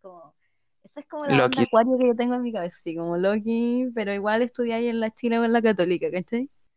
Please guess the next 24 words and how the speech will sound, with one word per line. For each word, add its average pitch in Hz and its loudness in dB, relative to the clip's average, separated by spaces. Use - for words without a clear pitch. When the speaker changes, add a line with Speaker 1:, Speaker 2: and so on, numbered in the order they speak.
Speaker 1:
Pero 190 -10
original. 190 -2
Speaker 2:
Me - -10
pasa 147 2
lo 135 2
mismo 151 4
con 156 2
los 151 6
acuarios, 104 0
y - 0
encuentro 147 2
que 151 2
sus 123 6
exponentes 131 2
también 139 2
lo, 165 4
lo 170 4
demuestran. 139 0
Shakira, 127 2
única. 139 2
Daddy 123 2
Yankee, 127 0
único. 131 2
Speaker 1:
Único, 185 0